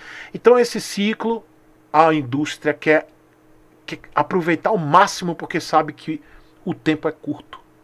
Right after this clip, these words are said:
pra eles conseguirem ganhar esse dinheiro todo. No máximo, no máximo vinte anos. Quando a gente fala de Brasil, tá? Porque os Estados Unidos, os caras já sacaram.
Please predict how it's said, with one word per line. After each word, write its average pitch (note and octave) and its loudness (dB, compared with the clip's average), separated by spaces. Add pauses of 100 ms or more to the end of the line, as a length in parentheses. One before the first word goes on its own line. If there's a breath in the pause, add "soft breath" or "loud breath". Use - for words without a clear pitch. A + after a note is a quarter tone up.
(640)
pra C#3 0
eles C3+ -2
conseguirem C3 -8
ganhar A#2+ -2
esse A#2+ -8
dinheiro A2 -6
todo. A2 -16 (340 loud breath)
No G3 2
máximo, E3 0 (300)
no A3 4
máximo E3+ 0
vinte C#3+ -8
anos. A2+ -14 (260)
Quando C3+ -6
a - -4
gente C3+ -8
fala B2 -2
de B2+ -6
Brasil, C#3+ -6
tá? - -14 (260)
Porque - -12
os A#2+ -6
Estados A#2+ -2
Unidos, B2 -8
os - -18
caras D#3+ -2
já D#3+ -4
sacaram. B2 -10